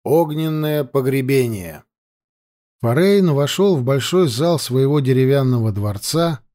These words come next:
который он велел некогда приготовить для приёмов, и направился к высокому резному креслу, стоящему на возвышении в красном углу.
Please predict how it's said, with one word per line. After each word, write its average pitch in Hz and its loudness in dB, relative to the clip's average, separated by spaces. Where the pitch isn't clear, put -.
который 226 0
он 214 4
велел 190 4
некогда 160 0
приготовить 131 0
для 113 0
приёмов, 165 0
и 165 -2
направился 127 0
к 98 -6
высокому 123 0
резному 117 0
креслу, 165 0
стоящему 180 0
на 143 2
возвышении 123 0
в - -4
красном 117 0
углу. 104 -2